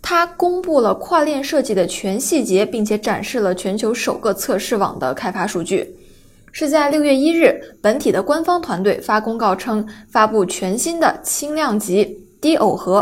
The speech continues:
安全可靠的本体多链体系和跨链解决方案，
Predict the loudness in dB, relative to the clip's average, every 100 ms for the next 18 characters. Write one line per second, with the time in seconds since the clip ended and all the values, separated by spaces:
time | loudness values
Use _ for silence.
0 | 0 -2 -2 -2 -4 -4 -6 -8 -4 -2
1 | -2 -2 -2 -4 -4 -4 -2 0 0 0
2 | -6 -6 -2 -4 -4 -2 -2 -2 -4 -4
3 | -4 -6 -8 -6 -2 0 0